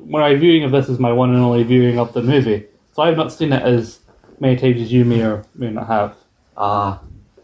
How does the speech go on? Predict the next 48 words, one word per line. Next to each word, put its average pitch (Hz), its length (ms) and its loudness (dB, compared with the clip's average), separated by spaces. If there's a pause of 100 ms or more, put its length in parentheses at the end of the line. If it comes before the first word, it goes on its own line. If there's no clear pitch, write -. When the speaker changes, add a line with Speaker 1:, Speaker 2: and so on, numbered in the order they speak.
(160)
Speaker 2:
like 123 120 0
I 120 60 0
say, 120 220 0
it's 110 120 0
one 131 140 2
of 131 60 4
those 113 240 0
films, 110 420 2
like, 110 140 -2
you 107 140 -2
could 104 160 -4
watch 104 220 2
a 98 40 -14
few 104 220 -10
times, 107 300 -2
you 95 80 -8
go, 101 240 -2 (200)
"Oh, 127 260 2
that's 175 240 -6
new. 143 400 -2 (120)
Oh, 175 200 0
that's 214 180 -2
a 208 40 -4
new 180 160 -2
bit. 110 380 -2 (120)
Speaker 1:
Yeah. 127 280 0 (140)
Speaker 2:
Oh, 214 220 2
I 143 80 2
didn't 160 220 -2
quite 180 240 0
realise 170 400 0
that." 123 480 -2
It's - 180 -10
Speaker 1:
Mm-hmm. 120 120 -4
Speaker 2:
great. 135 380 -4 (1900)
Not 202 200 0
this 214 180 0
Heat, - 220 -2
though. 98 200 0
This 143 140 0
Heat - 200 -4
is 123 100 0
not 131 220 0
great. 95 280 -8
Speaker 1:
It's 139 180 -2
not 135 240 -2
great. 110 200 -8 (560)
But 156 380 -2